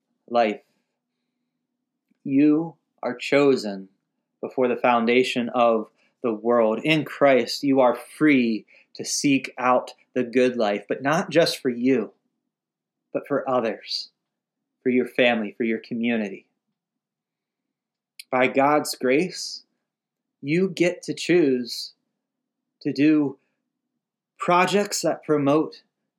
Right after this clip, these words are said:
human life, projects that promote human flourishing. Be a promoter of healing and wholeness. Pro, being pro-life means to understand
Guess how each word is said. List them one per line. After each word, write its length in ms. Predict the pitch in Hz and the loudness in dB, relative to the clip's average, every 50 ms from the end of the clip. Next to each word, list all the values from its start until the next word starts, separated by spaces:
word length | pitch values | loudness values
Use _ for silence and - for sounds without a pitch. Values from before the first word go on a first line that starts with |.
| _ _ | _ _
human 400 | _ - 143 143 135 135 127 117 | _ -4 -2 0 0 0 0 -2
life, 280 | 113 110 104 98 - - _ _ _ _ _ _ _ _ _ _ _ _ _ _ _ _ _ | -2 -4 -4 -6 -8 -14 _ _ _ _ _ _ _ _ _ _ _ _ _ _ _ _ _
projects 480 | - 170 185 190 190 202 196 190 - | 0 2 2 2 2 2 0 0 2
that 220 | - 175 160 - - | 2 0 0 0 -2
promote 540 | - 160 156 147 143 147 147 139 131 - - _ _ _ _ _ | -2 0 0 2 4 2 2 2 0 -4 -10 _ _ _ _ _
human 460 | _ - - 147 135 135 131 123 - - _ | _ -4 0 0 2 2 0 -2 -4 -10 _
flourishing. 640 | - 127 120 123 120 117 113 - - - 110 104 - _ _ _ _ _ _ _ _ _ _ _ | -4 -2 0 2 2 0 -2 -4 -8 -10 -12 -14 -14 _ _ _ _ _ _ _ _ _ _ _
Be 120 | 180 202 | 4 4
a 60 | 208 | 4
promoter 580 | 202 - 185 180 165 156 160 175 175 170 156 143 | 4 2 0 2 4 4 4 4 6 4 4 4
of 220 | - 139 143 - | 2 0 -2 -2
healing 540 | - - 151 151 156 151 143 131 123 113 110 - _ _ _ _ | -2 0 0 2 2 2 2 0 -2 -2 -6 -12 _ _ _ _
and 120 | 131 131 113 | -8 -8 -8
wholeness. 600 | - _ - 127 123 117 107 98 98 - - - | -8 _ -2 -2 0 0 -2 -6 -10 -10 -12 -12
Pro, 540 | - - - - 165 180 185 190 190 190 - - - - _ - | -12 -6 -2 2 4 4 4 4 2 0 -6 -14 -20 -18 _ -2
being 260 | 175 185 196 170 147 | 0 2 2 0 0
pro-life 640 | - 180 175 175 165 151 143 147 156 151 147 - | 2 2 2 4 4 4 4 4 4 4 0 -2
means 460 | - 143 147 151 156 151 143 - - | -2 0 0 2 2 0 -2 -4 -4
to 120 | - 156 - | -6 -4 -4
understand 960 | 143 143 139 135 131 - - - - 143 139 143 139 135 135 135 131 120 107 | -2 -2 -2 -2 -4 -4 -10 -4 -2 0 2 2 2 2 2 0 0 -4 -6